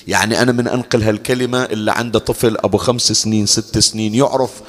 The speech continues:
من يحطونه في غرفة ويسدون عليه الباب شي يصير بحال،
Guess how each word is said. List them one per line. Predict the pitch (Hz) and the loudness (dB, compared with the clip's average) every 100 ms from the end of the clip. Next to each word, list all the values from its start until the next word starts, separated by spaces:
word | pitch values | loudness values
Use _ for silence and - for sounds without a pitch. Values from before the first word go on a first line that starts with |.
| - - - - | -20 -18 -18 -10
من | 113 | -8
يحطونه | 107 127 - 135 127 | -2 -2 0 0 0
في | 117 113 | 0 0
غرفة | 123 131 135 | 0 0 0
ويسدون | 120 - 104 - 110 | 2 0 0 -2 -2
عليه | - 110 110 | -2 -6 -6
الباب | 104 113 107 | 0 0 0
شي | - | -2
يصير | 104 - 92 | -2 0 0
بحال، | 87 - - - | -2 -6 -12 -14